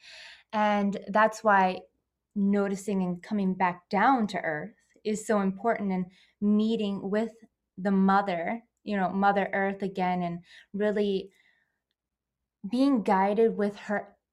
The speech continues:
elemental energy, like, like you said, the fire and the,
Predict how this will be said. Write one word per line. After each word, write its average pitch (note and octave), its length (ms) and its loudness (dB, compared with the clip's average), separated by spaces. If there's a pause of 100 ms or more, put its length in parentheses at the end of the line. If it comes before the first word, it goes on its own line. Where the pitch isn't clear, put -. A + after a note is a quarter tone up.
elemental G3+ 800 2
energy, F3 560 -6
like, G3 300 -6 (300)
like F#3+ 200 -4
you G#3 80 -2
said, G3 260 -2
the F#3 140 -4
fire F3 640 -2
and F3 420 -4
the, F3 260 -6